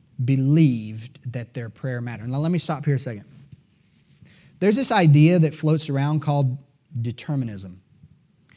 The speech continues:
And this, this idea, I, I was talking to Brother Ari about it, uh, on, uh, yesterday. And there are, there are people that believe and teach that God determines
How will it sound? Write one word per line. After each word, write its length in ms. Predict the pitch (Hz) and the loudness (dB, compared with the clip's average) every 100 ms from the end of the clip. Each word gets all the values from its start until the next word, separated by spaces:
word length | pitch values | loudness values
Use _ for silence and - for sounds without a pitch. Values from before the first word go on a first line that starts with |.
| - - | -20 -6
And 100 | 135 | -2
this, 240 | 165 139 - | 0 -2 -4
this 260 | 151 156 | -2 0
idea, 400 | 165 151 165 170 147 | 2 2 2 0 -2
I, 160 | 147 147 | -6 -2
I 100 | 139 | 0
was 180 | 139 | 0
talking 220 | 151 151 151 | 0 0 0
to 60 | |
Brother 180 | 139 131 | -2 -2
Ari 240 | 135 156 | -2 -2
about 260 | 139 117 95 | -2 -4 -10
it, 100 | 101 _ _ _ _ _ _ | -14 _ _ _ _ _ _
uh, 340 | 123 113 107 104 | -12 -12 -14 -16
on, 260 | 123 120 117 | -12 -10 -10
uh, 160 | 113 107 | -12 -6
yesterday. 520 | 143 151 123 98 92 _ _ _ _ _ _ _ _ _ _ | -4 -2 -6 -12 -16 _ _ _ _ _ _ _ _ _ _
And 240 | 131 127 127 | -8 -4 -2
there 140 | 175 | 0
are, 320 | 175 160 151 - _ - | 0 0 -2 -8 _ -2
there 140 | 180 | 0
are 260 | 185 160 147 - - _ _ _ _ | 0 -2 -4 -14 -20 _ _ _ _
people 340 | - 190 175 165 | 0 0 2 0
that 140 | 143 | 0
believe 220 | 139 165 | 0 2
and 100 | 156 | 2
teach 400 | 139 175 170 - - 135 - - _ 135 | 0 -4 -4 -14 -16 -18 -18 -20 _ -8
that 440 | 120 139 131 - - _ _ _ _ _ _ _ _ _ _ - | -4 -2 -4 -8 -18 _ _ _ _ _ _ _ _ _ _ -8
God 560 | 117 147 156 165 165 160 - | -4 -2 -2 -2 -4 -8 -8
determines 640 | 120 123 - 143 127 117 | -6 -4 -2 -2 -2 -4